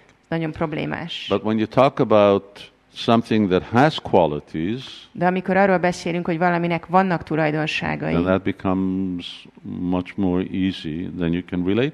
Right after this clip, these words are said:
Speaker 2: to something.
Speaker 1: akkor sokkal könnyebb viszonyulni
Speaker 2: I can
Speaker 1: valamihez.
Speaker 2: see, I can see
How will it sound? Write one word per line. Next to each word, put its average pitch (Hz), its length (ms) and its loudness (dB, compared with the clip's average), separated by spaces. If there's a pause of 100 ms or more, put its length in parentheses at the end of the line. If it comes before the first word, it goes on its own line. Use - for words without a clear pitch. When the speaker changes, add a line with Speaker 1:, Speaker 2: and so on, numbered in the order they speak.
Speaker 2:
to - 60 -18
something. - 520 -8 (160)
Speaker 1:
akkor 185 240 -6
sokkal 185 320 -2
könnyebb 170 280 -4
viszonyulni 151 540 -4
Speaker 2:
I - 20 -4
can 147 160 0
Speaker 1:
valamihez. 80 360 -4
Speaker 2:
see, 80 420 -4
I 78 40 -4
can 78 160 -6
see - 240 -8